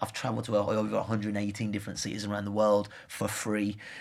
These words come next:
Um, you know, I, I've had dinner with the Bolivian ambassador for Britain, you know, like, because I work for the B B C, you know, like, you think, you look at all these things and you're just like, "Mm, all right, I'm, I'm, I'm all right," you know, like, you know, and you, you,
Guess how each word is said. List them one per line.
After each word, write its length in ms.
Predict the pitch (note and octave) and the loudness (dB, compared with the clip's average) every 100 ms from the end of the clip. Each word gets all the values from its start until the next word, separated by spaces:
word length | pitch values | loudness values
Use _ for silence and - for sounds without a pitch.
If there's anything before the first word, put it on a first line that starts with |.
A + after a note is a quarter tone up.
| - | 2
Um, 520 | A2 G#2+ G#2+ G#2 G2 - | 8 8 8 0 -6 -2
you 120 | C3 | 0
know, 260 | A2 G#2+ - | 4 4 4
I, 220 | - - | 2 2
I've 80 | A2+ | 4
had 220 | A#2 A#2 | 4 4
dinner 240 | - A#2+ A#2 | 2 4 4
with 100 | G#2+ | 2
the 100 | G#2 | 0
Bolivian 460 | G2 A2 A2+ A2 G#2 | 0 2 2 2 0
ambassador 500 | G#2 G2+ - G#2+ G2 | 2 0 0 -2 -2
for 120 | G#2+ | -2
Britain, 460 | G2+ G#2+ A2 G2+ G2 | -2 -2 -2 -2 -2
you 100 | A2 | 0
know, 160 | G2 | 2
like, 320 | G2 G2+ G2+ - - - | 2 0 -2 -8 -20 -12
because 500 | F#2+ A2+ G#2 G#2+ - | -4 0 0 0 0
I 40 | A#2 | 2
work 180 | A2+ A2 | 2 0
for 100 | A2 | -2
the 80 | |
B 160 | G2+ G#2 | 0 2
B 160 | G2+ G2+ | 2 0
C, 260 | - A#2+ | 2 2
you 200 | G#2+ G#2+ | 2 2
know, 100 | A2 | 4
like, 260 | A2+ A2 - - - | 6 6 2 -12 -16
you 80 | - | -8
think, 240 | - D3 | 0 2
you 120 | C3+ | 2
look 180 | C#3 D#3 | 0 0
at 40 | - | 2
all 100 | D3 | 4
these 180 | B2+ | 2
things 260 | - E3 C3 | 2 2 2
and 100 | A2+ | -2
you're 60 | A2 | -4
just 140 | A2 | 8
like, 280 | A2+ G#2+ - | 10 10 8
"Mm, 520 | - - - - - | -6 -12 -12 -12 -10
all 60 | - | -8
right, 240 | A#1+ - _ _ - - | -8 -10 _ _ -20 -12
I'm, 280 | - - A2+ | -10 -8 -8
I'm, 160 | E2+ F#2+ | -6 -4
I'm 120 | G2+ | -2
all 60 | G2+ | 2
right," 240 | G2+ F#2+ | 2 2
you 100 | - | 0
know, 140 | F2+ | 0
like, 320 | G2+ G2 G2+ - - | 4 4 4 -2 -2
you 80 | D#3 | 8
know, 120 | D#3 | 12
and 280 | D3 C3+ C#3 | 12 12 8
you, 120 | C3+ | 2
you, 220 | C#3 C#3+ | 0 0